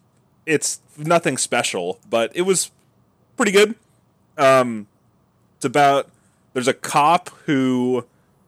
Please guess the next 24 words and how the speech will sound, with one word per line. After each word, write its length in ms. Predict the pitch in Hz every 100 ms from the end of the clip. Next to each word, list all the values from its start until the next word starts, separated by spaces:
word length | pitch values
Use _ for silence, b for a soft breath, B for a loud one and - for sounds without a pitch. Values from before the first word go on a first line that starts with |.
| _ _ _ _ _
has 200 | 135 113
been, 180 | 131 123
like, 180 | 117 107
relieved 320 | 110 131 123
of 100 | 110
duty 420 | 120 123 117 113
or 80 | 107
quit 360 | - 120 117 113
or 80 | 113
something 260 | 123 113
like 160 | 117 110
that, 360 | 113 110 107 - -
um, 440 | 104 104 98 98 101 _ _ _ _ -
because 420 | 101 117 104 104
she 800 | - - 107 104 104 101 101 98 - _ _ _ _ _ _ _ _ _ _ _ _ _ _ -
watched 400 | 113 117 - -
her 380 | 123 110 107 104
partner 380 | - 131 120 113
get 200 | 113 -
killed 480 | 139 120 117 113
'cause 140 | - 107
she 180 | - 104
couldn't, 400 | - 101 101 -
like, 400 | 98 95 95